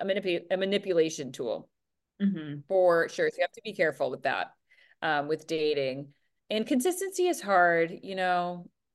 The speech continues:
Speaker 1: especially when, like, I, I have A D H D, like, I, and I use that as an excuse, <laughs> which I should not anymore, but, like, I don't always answer people consistently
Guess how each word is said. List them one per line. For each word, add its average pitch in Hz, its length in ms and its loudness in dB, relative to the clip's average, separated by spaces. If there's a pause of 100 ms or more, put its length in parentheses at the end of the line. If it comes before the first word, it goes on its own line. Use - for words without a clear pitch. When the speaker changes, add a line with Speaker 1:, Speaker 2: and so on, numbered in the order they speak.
(120)
Speaker 1:
especially 339 380 2
when, 226 340 4
like, 180 260 0
I, 220 300 0
I 214 120 2
have 254 120 2
A 202 120 4
D 175 160 2
H 151 200 -6
D, 165 220 -4
like, 127 240 -2
I, 160 480 2
and 170 100 0
I 165 100 0
use 160 180 -2
that 156 100 4
as 147 140 -2
an 143 80 -4
excuse, 170 420 -2
<laughs> - 0 -
which 196 160 2
I 165 80 6
should 170 340 0
not 151 240 2
anymore, 190 360 6
but, 185 160 10
like, 180 260 6 (340)
I 262 40 10
don't 302 180 10
always 226 340 8
answer 208 380 2
people 208 400 4
consistently 196 1120 -2